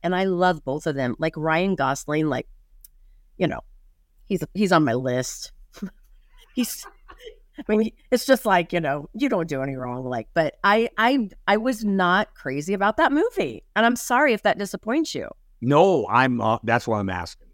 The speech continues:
Speaker 2: <laughs> Uh, and then number three, all right, uh, get, you talked about Madonna.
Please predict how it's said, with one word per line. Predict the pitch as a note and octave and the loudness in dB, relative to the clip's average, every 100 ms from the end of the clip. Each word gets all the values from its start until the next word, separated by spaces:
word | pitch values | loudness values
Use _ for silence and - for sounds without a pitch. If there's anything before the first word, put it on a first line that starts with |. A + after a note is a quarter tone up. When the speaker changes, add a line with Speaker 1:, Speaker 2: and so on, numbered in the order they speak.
| - | -10
Speaker 2:
<laughs> | A3 - C4 - - D#4+ - _ _ - - - | -10 -8 -8 -8 -4 -6 -6 _ _ -20 -20 0
Uh, | C#3+ D3 C#3+ C#3+ - | 4 4 4 0 2
and | F3 F3+ | 2 4
then | F3+ E3+ | 2 2
number | F3+ A#3 A#3+ B3+ | 4 4 4 0
three, | - A3 G#3+ D#3+ - _ - - - _ _ - | 0 2 4 2 0 _ -20 -20 -20 _ _ -4
all | |
right, | A#2+ B2 C#3 D#3 - | -2 0 0 -2 -2
uh, | B2+ A#2 A2 C3 | 2 2 0 -6
get, | A#2 D#3+ D#3 - | 0 0 0 -8
you | C3+ C#3 | -4 -2
talked | D#3 C3+ - | 2 2 0
about | C3 C3 - | 2 2 2
Madonna. | C#3 A#2 A2 A2+ | 0 2 2 0